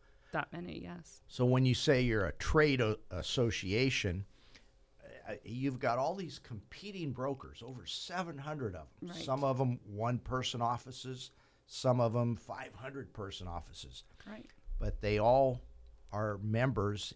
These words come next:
Speaker 2: and use the toolbox that you
Speaker 1: Yes.
Speaker 2: provide.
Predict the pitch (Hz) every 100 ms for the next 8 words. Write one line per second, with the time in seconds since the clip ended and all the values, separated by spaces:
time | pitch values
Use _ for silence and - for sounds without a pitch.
0 | - 107 101 101 92 - - - - _
1 | - 120 113 127 131 131 - - - 170
2 | - 82 - - - - - - 98 -
3 | 107 - 87 90 80 -